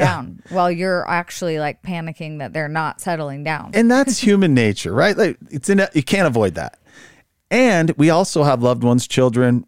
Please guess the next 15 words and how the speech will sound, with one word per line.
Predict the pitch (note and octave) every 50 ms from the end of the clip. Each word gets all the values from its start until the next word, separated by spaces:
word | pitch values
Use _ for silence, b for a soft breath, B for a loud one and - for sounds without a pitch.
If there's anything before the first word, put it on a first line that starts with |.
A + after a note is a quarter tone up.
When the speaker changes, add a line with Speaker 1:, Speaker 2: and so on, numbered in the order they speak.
| _
Speaker 2:
people | - C3+ C3 A2+ B2
in | A#2+
our | A#2 A2+
family | - - A#2+ A#2 A2+ A2+ A2+ A2
who | G2 B2+ A#2+
go | A2 - B2+ C3 B2
through | - - B2 B2 A#2+ A2+ G#2+ G2 - _ _
periods | - - - D3 C#3 C3 A#2+ G#2 A2
of | G#2 -
time. | - - G#2 F#2 C2+ - _ _ _ _ _ _ _ _ _ _ _ _ _ _ _ _ -
Speaker 1:
Yeah. | G3+ A#3+ A#3+ E3+ -
Speaker 2:
Maybe | C#3 D3+ D#3 D3+ C#3+
a | B2+
rough | A2+ A2+ A2 G#2+ -
ep-, | G2 G2